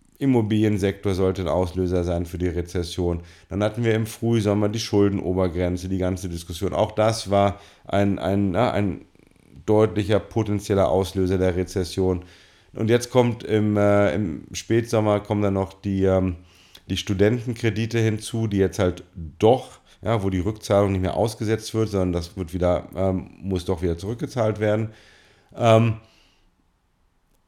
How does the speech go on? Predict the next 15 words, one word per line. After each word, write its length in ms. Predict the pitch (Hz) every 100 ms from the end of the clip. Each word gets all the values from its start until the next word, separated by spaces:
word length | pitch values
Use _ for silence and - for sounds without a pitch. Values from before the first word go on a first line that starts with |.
| _
und 140 | 127 123
das 120 | 120
Interessante 560 | 117 120 113 131 151 160
ist, 140 | 135
dass 120 | 127
wir 140 | 127 113
halt, 220 | 123 123
wir 80 | 117
hatten 160 | 113
so 60 | 110
eine 120 | 107
große 560 | 90 107 131 135 113 92
Reihe 360 | 101 107 101
von 420 | 101 - 107 95
potenziellen 1300 | 87 117 117 120 107 - - 104 110 107 101 82